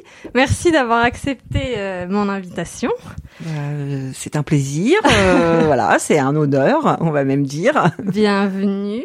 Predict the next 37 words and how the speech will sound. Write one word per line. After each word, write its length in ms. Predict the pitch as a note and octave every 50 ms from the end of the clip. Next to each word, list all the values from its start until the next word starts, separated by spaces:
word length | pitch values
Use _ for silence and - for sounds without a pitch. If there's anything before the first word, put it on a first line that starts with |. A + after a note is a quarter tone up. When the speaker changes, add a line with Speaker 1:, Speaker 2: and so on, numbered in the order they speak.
| A4 A4 C4+
Speaker 1:
merci. 460 | G3+ F#3+ - - - - - D4+ F#4+ C#4 F3+ F3 - - - - - - _ _ _
Et, 320 | A#3 A3+ A3+ A3+ A3+ A3 G#3+
euh, 520 | G#3+ G#3 G3+ G3+ G3+ G3 G3 G3 F#3+ F#3
bah, 200 | - G#3 A#3+ A#3+
du 120 | A3+ A3+ B3
coup, 120 | - D4
tu 160 | - - C#4+
connais 260 | - C4+ A#3+ A3 G#3+ G3
le 80 | F#3
podcast, 380 | F3+ F3+ F3 - - B3 B3+ A3
je 60 | G3+
sais 120 | G3 - G3+
que 80 | -
tu 140 | - - F#3
l'écoutes 320 | E3 E3 E3 - - G#3+ -
tout 60 | - E3
Speaker 2:
Oui, 140 | E3 D#3+ D3
Speaker 1:
le 60 | C#3
temps. 280 | G#3 G#3+ A#3 C#4 - - -
Speaker 2:
oui, 220 | D#3+ D3+ D3+ D#3
Speaker 1:
Euh, 120 | D3+ D3 C#3
Speaker 2:
oui. 60 | C3+
Speaker 1:
donc, 120 | C3+ A3+ A#3
tu 240 | - - - C#4+
connais 320 | B3 - B3 A#3+ B3 B3 A#3+
le 140 | A3+ G#3 G3
début. 540 | F3+ F#3 F3 E3+ F3 F3+ F#3+ G#3+ B3+ C#4+ D#4 -
Est-ce 200 | - A3 A3+ -
que 80 | - A#3+
tu 180 | - - A3 G3
peux 100 | A#3 A3
te 140 | - A3+
présenter, 840 | G#3 - - - G#3 F#3+ F#3+ F#3 F#3 F3+ - A#3 A#3+ B3+ C4+ C4 G#3
euh, 80 | F3+ E3+ -
comme 220 | - D#4 E4+ F4 E4+
tu 140 | - - C4+
souhaites ? 420 | - - - - - - _ -